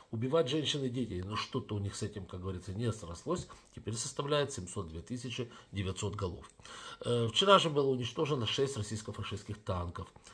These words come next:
всего девять тысяч двести четырнадцать, гигантское число, не ожидал такого Путин, а может ожидал, кто его знает. Э, одиннадцать бронемашин было уничтожено за день, в основном Донецкая область,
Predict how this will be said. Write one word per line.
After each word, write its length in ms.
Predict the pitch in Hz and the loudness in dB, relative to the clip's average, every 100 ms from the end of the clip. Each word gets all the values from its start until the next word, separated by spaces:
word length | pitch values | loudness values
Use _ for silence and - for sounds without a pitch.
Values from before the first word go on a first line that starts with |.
| - | -10
всего 240 | - 107 | -4 -2
девять 300 | 98 98 92 | 0 -2 -2
тысяч 240 | 131 113 | -2 -2
двести 280 | 85 104 104 | -2 -4 -4
четырнадцать, 440 | - - 87 87 98 | -4 -4 -6 -6 -6
гигантское 640 | 165 151 123 101 - 101 | -4 0 0 0 -4 -4
число, 480 | 104 104 110 101 - - - | -4 -6 -2 -4 -4 -16 -12
не 140 | 135 175 | 0 4
ожидал 460 | 175 151 104 98 | 6 6 4 4
такого 280 | 92 101 104 | 2 -2 -2
Путин, 380 | 92 101 104 98 - - - | -2 -4 -6 -6 -10 -20 -12
а 80 | 139 | -6
может 240 | 139 - | -4 -4
ожидал, 320 | 90 98 82 - | -6 -6 -8 -12
кто 80 | - | -12
его 140 | 67 85 | -12 -12
знает. 240 | - 85 - - - - - - - - - - - - - - | -14 -18 -20 -20 -20 -20 -18 -16 -18 -20 -20 -20 -20 -20 -18 -6
Э, 720 | - 139 135 127 127 123 123 127 | 6 10 12 12 12 12 8 8
одиннадцать 460 | 147 247 254 247 208 | 8 12 12 12 10
бронемашин 680 | 240 240 233 233 240 151 | 12 12 10 12 10 10
было 200 | 107 110 | 8 8
уничтожено 760 | 107 110 107 - 131 107 113 113 | 8 6 4 4 4 4 4 2
за 520 | 107 117 113 107 98 - - | 6 6 6 6 4 0 -8
день, 520 | 113 175 196 196 151 - - - - | 0 8 10 10 4 -6 -16 -16 -8
в 120 | - | -4
основном 260 | 160 175 143 | -2 0 0
Донецкая 460 | 143 139 113 127 | 2 2 2 4
область, 460 | 160 180 175 127 | 4 4 2 2